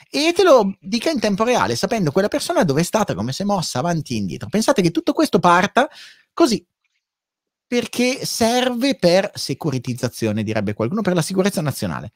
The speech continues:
Eh, la descrizione l'ho fatta io del sistema, perché così almeno lascio Guido,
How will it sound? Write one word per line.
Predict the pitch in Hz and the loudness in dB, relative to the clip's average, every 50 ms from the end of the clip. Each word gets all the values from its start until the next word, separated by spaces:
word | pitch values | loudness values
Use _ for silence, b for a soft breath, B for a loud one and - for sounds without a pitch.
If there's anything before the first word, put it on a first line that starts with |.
| B B B B B B B B B B | B B B B B B B B B B
Eh, | - 151 151 151 151 147 - _ _ _ | 0 2 2 4 2 0 -4 _ _ _
la | 185 185 214 202 | 0 2 2 2
descrizione | 214 269 - - - 277 - - 330 302 240 | 2 2 0 2 0 2 4 4 6 6 8
l'ho | 185 175 | 8 6
fatta | - 190 175 - - 165 147 | 6 4 2 2 4 4 4
io | 143 143 135 127 120 | 4 4 4 2 2
del | 113 113 110 | 2 0 -2
sistema, | - - 110 98 - - 127 147 208 277 | -4 -6 -6 -6 -4 -4 -2 0 0 0
perché | 269 190 143 127 127 | 0 -2 -2 -2 -2
così | - 151 151 202 | 0 0 2 2
almeno | 233 226 214 185 151 | 2 2 4 4 4
lascio | 160 185 190 - - 202 170 | 4 4 2 2 2 0 2
Guido, | 160 160 180 185 185 170 135 139 135 117 110 117 b | 4 4 6 6 6 6 6 4 2 0 0 -4 b